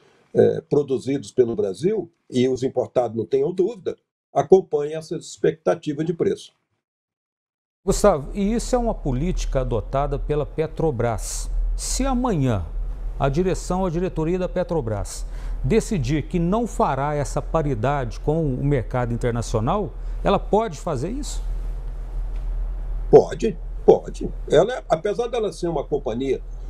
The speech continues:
Speaker 1: de economia mista, Edgar, ou seja, metade, quase metade, metade não pode ser, mas quase metade dos seus acionistas são acionistas privados, é,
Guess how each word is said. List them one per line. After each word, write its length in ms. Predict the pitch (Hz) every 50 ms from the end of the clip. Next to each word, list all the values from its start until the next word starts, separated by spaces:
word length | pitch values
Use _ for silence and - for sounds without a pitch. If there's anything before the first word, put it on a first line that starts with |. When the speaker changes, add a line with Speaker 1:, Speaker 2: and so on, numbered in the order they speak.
| - -
Speaker 1:
de 120 | - 117
economia 540 | 131 - - 135 123 117 107 107 113 110 92
mista, 640 | 90 117 170 220 220 - - - - 123 104 95 - - - - -
Edgar, 420 | - - 117 107 95 95 87 90
ou 140 | 104 143 151
seja, 480 | - - 139 120 107 - 123 117 - _ _
metade, 920 | - - - 127 113 120 143 139 - _ - 147 151 170 170 131 - - - -
quase 540 | 139 139 170 190 190 143 104 - - 110
metade, 720 | 104 104 104 95 - - 120 123 117 95 - - - 95 - - _ _ _ _ - - _
metade 520 | - 110 107 113 104 - - 117 - - -
não 100 | 135 -
pode 240 | - 127 123 117
ser, 220 | - - 123 110 104
mas 160 | 98 101 101 _
quase 400 | - 185 202 208 202 143 160 170
metade 540 | 160 127 117 - - 120 120 117 107 101 113
dos 180 | 104 98 -
seus 220 | - 123 113 101 107
acionistas 640 | 107 - - 110 101 95 113 120 110 - - 95 -
são 200 | - - 120 113
acionistas 640 | - - - - 101 101 101 98 - - - - -
privados, 720 | - - - - - 101 151 185 196 - - - - _ _ _ _ _ _ - - - - - - _ _ -
é, 460 | - 107 107 107 107 107 104 104